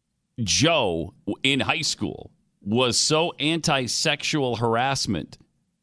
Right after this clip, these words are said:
that for Trump to have said something like that, he would have taken him behind the gym and beat the hell out of him. Uh-huh. <laughs> Anybody buy that? First of all, do you buy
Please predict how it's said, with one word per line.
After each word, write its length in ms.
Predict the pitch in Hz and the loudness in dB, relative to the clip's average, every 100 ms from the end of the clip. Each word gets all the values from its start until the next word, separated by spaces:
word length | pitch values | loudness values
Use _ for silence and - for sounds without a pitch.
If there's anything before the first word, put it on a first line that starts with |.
| - | -4
that 520 | 123 110 120 110 - | 0 2 2 -2 -8
for 500 | - 127 117 110 104 - _ _ - | -4 0 0 0 -4 -10 _ _ -8
Trump 280 | - 170 165 | -4 -2 -2
to 80 | 160 | -4
have 120 | 117 | -2
said 260 | 156 147 170 | -2 -2 -2
something 260 | 147 156 | -2 -2
like 140 | 151 147 | -2 0
that, 160 | 147 | 0
he 80 | 135 | 0
would 120 | 120 | -4
have 60 | - | 0
taken 240 | 151 135 | 0 2
him 80 | 127 | 2
behind 260 | 110 110 98 | 2 2 0
the 60 | |
gym 240 | 82 95 85 | 0 0 0
and 80 | 78 | -2
beat 200 | 82 - | -4 -4
the 80 | |
hell 180 | 71 67 | -4 -4
out 120 | 65 | -4
of 60 | 60 | -4
him. 140 | 62 - _ _ - | -8 -10 _ _ -4
Uh-huh. 360 | 87 82 85 - | -2 0 -4 -6
<laughs> 1200 | - _ _ _ _ - - - _ _ _ - | -18 _ _ _ _ -20 -20 -20 _ _ _ -4
Anybody 340 | 220 262 277 208 | -2 2 2 2
buy 280 | - 123 | 2 2
that? 140 | 165 - | 0 -2
First 220 | 175 - | -4 -2
of 80 | 98 | -4
all, 200 | - - - - - 107 | -4 -8 -18 -20 -10 -4
do 120 | 170 | -2
you 180 | 262 269 | -2 -4
buy 680 | 175 - 135 139 147 170 | -2 0 2 2 2 0